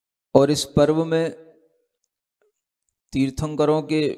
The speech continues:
पूर्व जीवन की भी अनेक घटनाएं जुड़ी हुई हैं। कल आपको एक राजा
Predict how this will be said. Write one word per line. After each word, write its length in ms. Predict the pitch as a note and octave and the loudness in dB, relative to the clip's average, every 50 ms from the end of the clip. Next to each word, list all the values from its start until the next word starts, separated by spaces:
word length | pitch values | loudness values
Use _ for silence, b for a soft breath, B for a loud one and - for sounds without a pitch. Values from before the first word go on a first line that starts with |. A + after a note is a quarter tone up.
| - - - - _ _ _ _ | -10 -18 -20 -20 _ _ _ _
पूर्व 320 | - D3+ D#3+ E3+ F3 E3 E3 | 0 2 2 4 4 2 2
जीवन 420 | C#3+ B2 C3 C#3 C3 C#3+ D3 D3+ D3 | 0 0 -2 -2 -2 -2 -2 -4 -6
की 180 | - C#3+ C#3+ | -6 -6 -4
भी 160 | C3+ C#3+ C#3+ - - | -2 -2 -2 -4 -4
अनेक 320 | - A#2+ B2+ C3 C3 B2 | -4 -4 -4 -4 -4 -4
घटनाएं 600 | - G#2+ G#2 - - B2 B2+ B2+ B2 A2+ A2+ A#2+ - - - - _ _ _ _ _ - A#2+ | -6 -8 -8 -6 -6 -4 -2 -2 -2 -2 -4 -6 -10 -14 -20 -20 _ _ _ _ _ -20 -14
जुड़ी 300 | A2 A2+ A#2+ A#2 A#2 G#2+ | -6 -4 -2 0 0 0
हुई 280 | G2+ F#2+ F#2+ F#2+ F#2+ F#2 | -2 -2 -4 -6 -6 -8
हैं। 280 | E2 F2 G2 - - - _ _ _ _ _ _ _ _ _ _ _ _ _ _ _ _ _ _ _ _ _ _ _ _ _ _ _ _ _ _ _ _ _ _ _ _ _ _ _ _ _ _ _ _ _ _ _ _ _ _ _ _ _ _ _ _ _ _ - | -10 -12 -14 -16 -16 -18 _ _ _ _ _ _ _ _ _ _ _ _ _ _ _ _ _ _ _ _ _ _ _ _ _ _ _ _ _ _ _ _ _ _ _ _ _ _ _ _ _ _ _ _ _ _ _ _ _ _ _ _ _ _ _ _ _ _ -2
कल 140 | C3 B2+ C3 | 2 4 4
आपको 420 | C3 B2+ B2+ - - D#3 D3 D3 C3+ | 4 2 2 -2 0 2 4 4 4
एक 200 | - D3 C3+ C3+ | 4 0 0 2
राजा 380 | B2+ B2+ B2+ B2+ C3 C3+ C#3 | 2 4 4 4 4 4 4